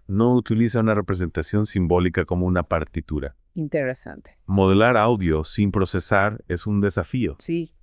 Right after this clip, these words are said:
Speaker 1: debido a su alta dimensionalidad
Speaker 2: Ah.
Speaker 1: y las dependencias de largo alcance.
Speaker 2: Ya.
Speaker 1: Jukebox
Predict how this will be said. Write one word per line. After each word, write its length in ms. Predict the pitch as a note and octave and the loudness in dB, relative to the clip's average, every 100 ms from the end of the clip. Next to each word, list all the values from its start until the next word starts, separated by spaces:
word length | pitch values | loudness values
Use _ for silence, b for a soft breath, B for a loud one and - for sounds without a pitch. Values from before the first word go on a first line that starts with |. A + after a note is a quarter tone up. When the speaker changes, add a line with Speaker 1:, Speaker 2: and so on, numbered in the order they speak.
| - | -4
Speaker 1:
debido 460 | F2+ F2+ G#2 G#2 | 2 4 4 4
a 60 | G#2 | 2
su 200 | - G2 | -2 -6
alta 420 | - G#2 G2+ A2 G#2 | -2 -2 0 -2 0
dimensionalidad 920 | F#2+ F#2 F2 F#2 F2+ F2 F2 F#2+ C#2 | -2 -2 -2 -4 -2 0 0 0 -2
Speaker 2:
Ah. 480 | - C#3 B2 A#2 G#2+ | -8 -6 -6 -6 -8
Speaker 1:
y 140 | F#2+ F2 | -6 -2
las 160 | F2 | -2
dependencias 720 | E2 E2 F2 F2 F#2+ F#2 A2+ | -2 -2 -2 -2 -2 0 -2
de 100 | G2 | 0
largo 380 | F2 F#2 G2 G2 | 0 0 0 0
alcance. 600 | F#2 - F#2+ E2 - G2 | 0 -2 -4 -4 -6 -6
Speaker 2:
Ya. 380 | G3+ G2 D#3+ C3 | -4 -2 -4 -6
Speaker 1:
Jukebox 580 | G2 F#2 G2 G#2 G2+ - | -4 -4 0 -2 -2 -14